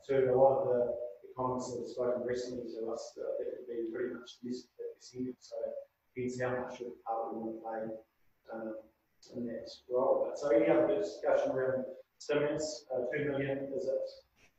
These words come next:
enough? What we want to go to, are we happy with those general terms of reference?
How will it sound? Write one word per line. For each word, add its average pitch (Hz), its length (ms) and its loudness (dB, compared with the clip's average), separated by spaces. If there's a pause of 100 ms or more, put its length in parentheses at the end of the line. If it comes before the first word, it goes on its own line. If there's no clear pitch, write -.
enough? 131 320 0 (640)
What - 240 6
we 127 100 6
want 123 320 -2
to 127 60 -2
go 120 260 4
to, 123 80 -2
are 120 480 -4
we 117 80 -4
happy - 240 -8
with 113 80 -8
those 110 240 -4
general 113 240 -10
terms 113 240 -16
of 113 80 -16
reference? - 400 -18